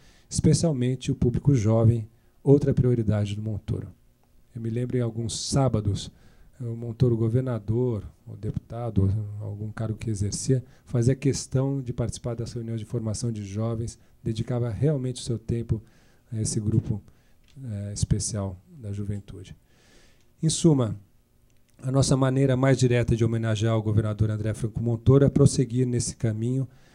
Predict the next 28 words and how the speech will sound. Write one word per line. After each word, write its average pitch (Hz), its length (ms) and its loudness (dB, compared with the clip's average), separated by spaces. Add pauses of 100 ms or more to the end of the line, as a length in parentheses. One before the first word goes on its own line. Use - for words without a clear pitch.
(100)
regando 131 460 2
as 135 100 6
sementes 117 800 2 (400)
por 113 120 4
ele 113 180 4
plantadas. 101 800 -2 (460)
Quero 120 160 -4
agradecer 113 920 0
aqui 117 480 -6 (200)
também 110 300 -4
a 113 60 -2
equipe 143 380 4
da 123 100 6
Oficina 117 300 -2
Municipal. 113 800 0 (480)
Eu 135 80 -2
não 139 80 0
vou 123 160 2
nominar 110 400 -2
cada 104 320 -4
um, 131 260 2
hoje 120 220 0
somos 113 300 -4
uma 107 120 0
equipe 113 320 -2
de 117 160 -6
quatorze 113 460 0
pessoas, 131 720 4